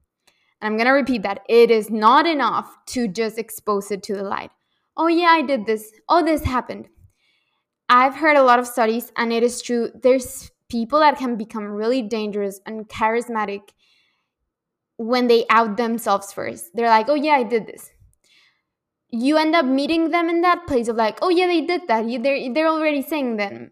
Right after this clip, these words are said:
that, and you trust them. But that doesn't mean that they feel bad about it, that they've acknowledged that their responsibility was, is theirs and that that was harmful.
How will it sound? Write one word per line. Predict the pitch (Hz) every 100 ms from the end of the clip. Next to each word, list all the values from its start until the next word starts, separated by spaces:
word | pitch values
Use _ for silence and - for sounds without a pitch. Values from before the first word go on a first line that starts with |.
| _
that, | 233 233 208 208 -
and | 254
you | 269
trust | - 285 269 208
them. | 214 233 _ _ _ _
But | 240 196
that | 277 302 240
doesn't | 311 302 339 330
mean | 285 226 220 214 220 -
that | 214 208 202
they | 220
feel | 202 208 240
bad | 196 220 208 247
about | 240 214 202
it, | 202 208 202 _ _ _
that | 208 220 190
they've | 226 226
acknowledged | 214 208 240 240 254 277 285 269 -
that | 233 190 - _
their | 233 233
responsibility | 240 - 269 240 226 233 233 240 233
was, | 220 233 - _ _ _ _ _ _ _ _ -
is | 262 214 196
theirs | 247 226 233 262 - -
and | 247 240
that | 226 196
that | 233 233
was | 240 262
harmful. | 220 220 208 - 113